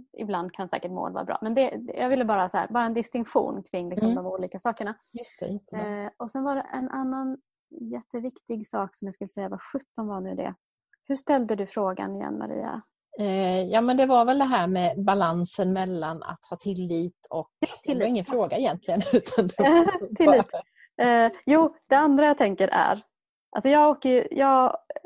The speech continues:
Speaker 1: tar ju, jag och min man åker iväg i början av året varje år och gör en planerings-, några planeringsdagar där vi tittar, och det kan se ut på olika sätt, men, eh, då är det våra respektive företag och också vårt gemensamma liv som vi funderar över. Och jag kan ju avslöja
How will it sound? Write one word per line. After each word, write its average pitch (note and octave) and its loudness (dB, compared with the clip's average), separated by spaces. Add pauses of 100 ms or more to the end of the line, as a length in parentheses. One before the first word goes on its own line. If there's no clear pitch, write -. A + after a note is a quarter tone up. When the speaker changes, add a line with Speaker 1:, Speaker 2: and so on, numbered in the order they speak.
(220)
Speaker 1:
tar A3+ 0
ju, G#3 0 (300)
jag A3+ -2
och - -10
min G#3 -4
man C4+ 2
åker G3+ -6
iväg F3+ -2 (140)
i G#3+ -6
början G3+ 0
av - -6
året A#3+ 2
varje F#3+ 0
år - -2
och G#3 -4
gör G3 -2 (100)
en G3+ -8
planerings-, G3 -8 (240)
några G3+ -2
planeringsdagar G#3+ 0
där A3 0
vi G3 -4
tittar, - -6 (640)
och A3+ 0
det C4+ 6
kan C4 2
se G3 -2
ut - -4
på G3 -2
olika F#3+ -6
sätt, - -6 (100)
men, G#3+ -2
eh, G#3 -4 (100)
då A3+ 0
är G3+ 2
det G3 2
våra F#3+ -2
respektive G#3 -4
företag - -2
och - -12
också - -8
vårt G3 -8
gemensamma G3+ -8
liv - -6
som - -14
vi - -10
funderar G#3+ -6
över. A3 -8
Och A#3+ -2
jag B3 -2
kan C4+ -2
ju C#4 -2
avslöja C#4+ 0